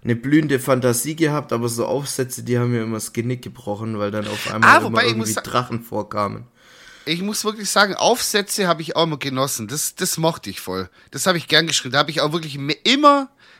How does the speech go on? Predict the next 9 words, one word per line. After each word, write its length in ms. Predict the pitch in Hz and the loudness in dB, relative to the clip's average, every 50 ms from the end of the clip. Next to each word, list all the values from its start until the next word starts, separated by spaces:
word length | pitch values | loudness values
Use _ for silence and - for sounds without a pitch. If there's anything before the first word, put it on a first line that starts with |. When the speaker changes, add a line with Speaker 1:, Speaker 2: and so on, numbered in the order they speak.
| _ | _
Speaker 2:
mehr 320 | - - 139 147 165 208 226 | -8 -2 2 6 6 6 6
geschrieben, 520 | 214 220 - - - 196 196 196 175 180 | 4 2 0 0 2 2 0 -2 0 0
als 240 | - 151 151 - - | 2 2 0 0 -2
man 160 | 143 135 123 | -6 -4 -4
musste. 460 | 120 123 127 123 - - 101 98 95 - - | -4 -4 -4 -4 -4 -4 -6 -6 -6 -6 -4
Locker. 500 | 127 139 160 180 175 - 123 104 107 - _ _ | 0 4 4 4 2 0 -4 -4 -6 -6 _ _
Immer 180 | - 165 175 180 | 0 4 6 6
Speaker 1:
Echt? 80 | 123 127 | 6 6
Speaker 2:
noch 140 | 165 156 | 4 0